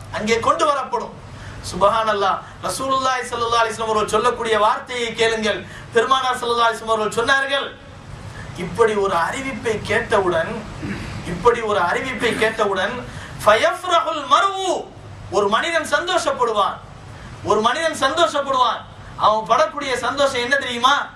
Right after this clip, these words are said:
அவன் படுவான், "ஐயகூன லஹுல் ஹக்கு அலா வாலிதிஹி அவ் வலதிஹி அவ்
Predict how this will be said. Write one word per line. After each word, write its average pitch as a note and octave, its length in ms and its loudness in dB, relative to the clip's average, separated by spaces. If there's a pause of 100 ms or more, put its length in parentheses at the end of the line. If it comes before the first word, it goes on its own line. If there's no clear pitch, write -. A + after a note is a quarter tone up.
(320)
அவன் F3+ 180 2
படுவான், C#4 420 2 (300)
"ஐயகூன F4 760 4
லஹுல் F4+ 460 0 (100)
ஹக்கு E4 600 0
அலா B3 220 2 (100)
வாலிதிஹி B3+ 920 -2 (240)
அவ் A3 220 2
வலதிஹி C#4+ 800 -2
அவ் A3+ 200 2